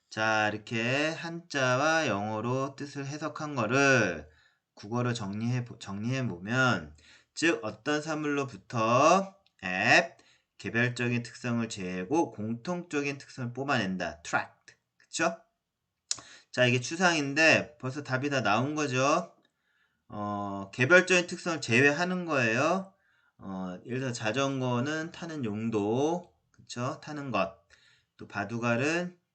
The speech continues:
돌로 만들었던 물질, 그런 개별적 특성을 제외하고 공통적 특성 뭐였죠? 아까 얘-, 얘에서 다섯 개죠?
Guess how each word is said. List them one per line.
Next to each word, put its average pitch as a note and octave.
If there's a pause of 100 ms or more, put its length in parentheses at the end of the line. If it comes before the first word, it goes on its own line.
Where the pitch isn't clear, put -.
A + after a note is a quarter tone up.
(180)
돌로 A#2+
만들었던 G#2
물질, A#2
그런 G#2 (420)
개별적 A#2
특성을 A#2
제외하고 A#2+
공통적 C#3+
특성 -
뭐였죠? A#2+
아까 C#3
얘-, G#2
얘에서 A2
다섯 A#2+
개죠? F3